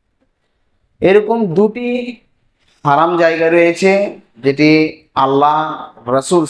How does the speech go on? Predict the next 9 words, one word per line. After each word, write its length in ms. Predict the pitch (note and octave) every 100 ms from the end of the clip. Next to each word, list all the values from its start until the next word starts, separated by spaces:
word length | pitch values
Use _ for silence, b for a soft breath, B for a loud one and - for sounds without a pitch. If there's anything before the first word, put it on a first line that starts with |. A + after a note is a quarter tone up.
| -
সাল্লাল্লাহু 400 | C#3+ C3+ F3 F3+ D#3
আলাইহি 220 | D3+ D3 D#3+
সাল্লাম 280 | D#3+ E3+ F3 F3 E3+ _ _ _ _ _ -
এবং 200 | D#3+ F3 D#3 D3
ইব্রাহিম 400 | C#3+ D#3+ G#3 A3 D3+
আলাইহিস 300 | C#3 D3 C#3+ -
সালাম 280 | C3+ C#3 D3 D#3 - _ _ _ _ _ _ -
হারাম 260 | D3 D#3+ E3 D3+
করেছেন। 400 | C3 - C#3+